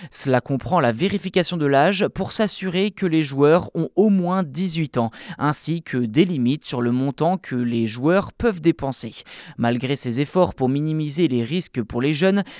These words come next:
l'A N J recommande aux parents et aux responsables de surveiller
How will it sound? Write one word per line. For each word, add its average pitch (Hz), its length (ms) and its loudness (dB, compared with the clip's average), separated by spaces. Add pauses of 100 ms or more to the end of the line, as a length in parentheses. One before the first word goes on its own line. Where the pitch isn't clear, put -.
(120)
l'A 147 160 4
N 190 140 2
J 151 200 -2
recommande 151 460 -2
aux 147 60 0
parents 143 420 2
et 127 140 0
aux 117 60 0
responsables 156 720 -2
de 143 120 0
surveiller 196 560 0